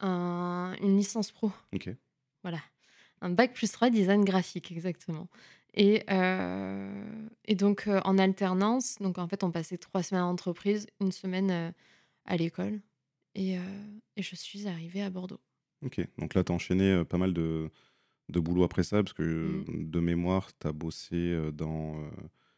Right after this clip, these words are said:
Speaker 2: dans le vin, dans la communication
Speaker 1: Donc ça, c'était mon
Speaker 2: visuelle.
Speaker 1: alternance, ouais.
Speaker 2: Alternance, ouais. Euh, après, t'as bossé dans une boîte de mailing, t'as aussi bossé pour, euh, pour Apple à un moment.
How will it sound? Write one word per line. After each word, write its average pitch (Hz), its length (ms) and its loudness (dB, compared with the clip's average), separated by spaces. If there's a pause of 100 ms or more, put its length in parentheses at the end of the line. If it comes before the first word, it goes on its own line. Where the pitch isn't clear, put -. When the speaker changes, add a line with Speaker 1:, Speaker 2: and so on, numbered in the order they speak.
(240)
Speaker 2:
dans 80 100 -12
le 73 140 -10
vin, 87 220 -6
dans 80 100 -10
la 80 60 -12
communication 85 1000 -6 (220)
Speaker 1:
Donc 190 140 -12
ça, 196 100 -12
c'était - 160 -12
mon 185 80 -4
Speaker 2:
visuelle. 180 220 0
Speaker 1:
alternance, 165 400 -2
ouais. - 60 -8
Speaker 2:
Alternance, - 440 -8
ouais. 104 160 -10 (680)
Euh, 80 240 -6
après, - 180 -6
t'as - 120 -8
bossé 80 260 -8
dans 85 80 -6
une 80 220 -8
boîte 87 400 -4
de 80 720 -6
mailing, 90 600 -2
t'as 82 120 -8
aussi - 180 -12
bossé 82 340 -8
pour, 78 280 -12
euh, 76 180 -12
pour 80 160 -12
Apple 98 300 -4
à - 20 -2
un 82 60 -4
moment. 98 320 -8